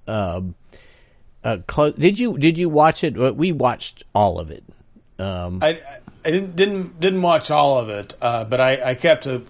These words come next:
Speaker 2: close track of it. I think McConnell is horrible. I think he's every bit as bad as, as Trump. I just think he's just disgusting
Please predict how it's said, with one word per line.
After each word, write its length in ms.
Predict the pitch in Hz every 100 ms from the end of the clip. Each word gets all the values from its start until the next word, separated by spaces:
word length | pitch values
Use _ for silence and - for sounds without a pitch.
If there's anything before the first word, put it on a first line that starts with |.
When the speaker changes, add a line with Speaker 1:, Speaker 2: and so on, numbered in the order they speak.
| -
Speaker 2:
close 360 | 151 143 - - -
track 340 | 151 143 123
of 160 | 113 101
it. 120 | 107
I 120 | 113
think 260 | 123 180 175
McConnell 600 | 135 156 165 160 139 127
is 220 | 131 117
horrible. 520 | - 143 127 104 90
I 100 | 98
think 180 | 110 131
he's 200 | 117 110
every 300 | 135 131 156
bit 180 | 135 135
as 120 | 123
bad 320 | 101 127 123
as, 220 | 117 101 -
as 220 | 120 107
Trump. 440 | - - 127 104 92
I 120 | 107
just 200 | 131 -
think 200 | 139 131
he's 280 | 120 120 101
just 260 | 123 117
disgusting 920 | - - - - 143 127 - 107 80